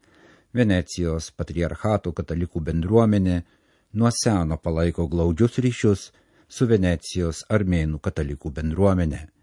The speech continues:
Venecijoje gyvuoja prieš tris šimtmečius įsikūrusi armėnų katalikų Mechitarcų abatija, kurios vienuoliai, sekdami savo steigėjų Mochitarų,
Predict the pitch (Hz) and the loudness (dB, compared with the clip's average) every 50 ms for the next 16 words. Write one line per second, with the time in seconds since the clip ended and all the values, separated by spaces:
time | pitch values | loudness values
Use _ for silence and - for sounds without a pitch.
0 | _ - 80 85 80 87 85 80 - - - 85 82 78 73 71 71 65 80 78 | _ -6 -4 -2 0 0 0 0 -2 -4 -6 -4 -4 -4 -4 -4 -4 -4 -4 -2
1 | 80 104 113 117 113 104 95 95 _ _ _ _ _ _ _ _ _ _ _ - | 2 2 4 4 4 2 0 -2 _ _ _ _ _ _ _ _ _ _ _ -8
2 | 104 98 92 85 85 - - - _ - 123 135 139 - - - - - 104 98 | -4 -2 -2 -2 -2 -6 -10 -14 _ 0 2 2 2 2 -2 -10 -4 2 4 4
3 | 101 95 - 104 98 92 - 98 - - 85 - - 80 - - 95 92 90 80 | 4 4 4 0 0 0 0 -4 -4 -4 -6 -6 -6 -10 -6 -2 -2 -2 0 -2
4 | 85 85 - - 87 82 76 - _ _ _ _ _ - 82 76 76 73 85 95 | -4 -6 -6 -6 -6 -6 -6 -8 _ _ _ _ _ -8 -8 -6 -4 0 2 2
5 | 107 120 127 135 127 - 131 123 - 131 117 104 104 101 - 117 110 107 107 101 | 4 4 4 2 2 0 -4 -2 0 0 2 2 0 0 2 2 2 4 2 2
6 | - 113 - - - 90 80 78 73 - - - - 95 85 78 - - 95 85 | 0 -2 -4 0 0 0 2 0 -2 -6 -12 -10 -6 -4 -4 -4 -4 -4 -4 -2
7 | 76 87 87 - - 98 107 113 113 92 69 - - _ _ _ _ _ _ _ | 0 0 -2 0 0 0 2 4 4 4 2 0 -8 _ _ _ _ _ _ _
8 | _ - - 87 82 87 85 80 - - 85 80 76 90 98 110 117 120 120 117 | _ -4 -4 0 0 2 0 0 -4 -8 -8 -4 0 2 4 4 6 4 4 2
9 | - - - _ _ _ _ _ _ _ - - 117 98 85 85 104 104 107 101 | 0 -6 -20 _ _ _ _ _ _ _ -2 -2 0 0 2 2 4 4 4 4
10 | - - 107 90 92 90 - - - 92 90 87 85 95 92 92 87 76 82 85 | 4 2 0 2 2 0 -2 0 0 0 0 2 6 6 6 6 6 4 2 0
11 | 87 85 78 - - 78 101 92 - - 82 - - 90 104 110 113 113 | 0 0 -2 -6 -6 -2 -2 -2 -2 -2 -8 -2 2 4 6 6 4 2